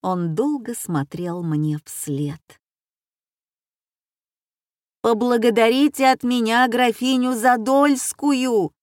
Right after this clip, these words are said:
вдруг крикнул он сверху. "Что?"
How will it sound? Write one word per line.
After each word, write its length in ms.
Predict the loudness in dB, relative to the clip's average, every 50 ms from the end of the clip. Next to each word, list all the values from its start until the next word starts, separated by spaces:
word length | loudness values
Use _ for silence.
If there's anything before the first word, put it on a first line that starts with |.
| _ _ _ _ _ _
вдруг 440 | -4 -2 -2 2 2 2 2 0 -2 _
крикнул 580 | -4 -4 -2 -2 -2 -4 -6 -6 -6 -4 -2 -2
он 160 | -4 -4 -4
сверху. 720 | -8 -8 -6 -4 -4 -2 -4 -4 -6 -8 -12 -18 -20 -20 _ _ _ _ _ _ _ _ _ _ _
"Что?" 720 | -12 -10 -10 -12 -8 _ 0 4 4 6 6 6 6 4